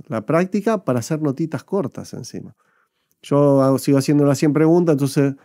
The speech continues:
hablé con Zuculini, que estaba lesionado, le gusta la sección, y me junté tres horas con él, pero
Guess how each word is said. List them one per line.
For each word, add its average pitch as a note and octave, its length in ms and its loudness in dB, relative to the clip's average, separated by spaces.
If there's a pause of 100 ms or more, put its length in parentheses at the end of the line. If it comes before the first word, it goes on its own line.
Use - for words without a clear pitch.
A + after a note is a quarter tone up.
hablé C3+ 280 2
con C#3 160 2
Zuculini, C3+ 640 2
que A#2+ 60 0
estaba C#3 200 2
lesionado, D#3+ 720 2
le A#2+ 180 -2
gusta A#2+ 300 -2
la B2+ 120 2
sección, F3 540 0
y - 60 -10
me A2+ 120 -4
junté A#2 300 -6
tres B2 340 -4
horas C3 200 0
con C3 180 -2
él, B2+ 100 -2
pero E3+ 380 -6